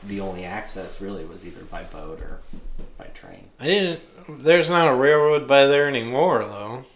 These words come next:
Speaker 1: No, uh-uh. They took, they took it out and built the river road.
Speaker 2: Oh, interesting.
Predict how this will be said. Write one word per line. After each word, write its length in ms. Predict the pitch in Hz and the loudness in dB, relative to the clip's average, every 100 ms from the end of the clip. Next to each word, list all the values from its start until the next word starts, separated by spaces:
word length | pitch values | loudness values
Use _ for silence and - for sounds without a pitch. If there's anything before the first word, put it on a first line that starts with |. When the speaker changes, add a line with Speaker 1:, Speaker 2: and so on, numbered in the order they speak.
| _ _ _ _ - | _ _ _ _ -8
Speaker 1:
No, 200 | 113 95 | -6 -6
uh-uh. 380 | 95 - 73 | -8 -12 -14
They 120 | - 85 | -18 -18
took, 480 | - 95 - _ | -14 -16 -16 _
they 100 | - | -18
took 200 | 80 95 80 | -14 -14 -12
it 60 | |
out 200 | 90 82 | -8 -8
and 80 | 80 | -10
built 240 | 82 87 82 | -16 -16 -16
the 60 | |
river 260 | 80 87 85 | -16 -16 -16
road. 360 | 78 - - 98 | -18 -18 -18 -8
Speaker 2:
Oh, 920 | 131 147 185 196 196 190 165 120 104 - - - - - | -2 2 4 4 4 2 2 0 -4 -10 -20 -20 -12 -2
interesting. 960 | 143 170 156 120 - - 95 95 - | 0 0 -4 -6 -6 -10 -12 -14 -18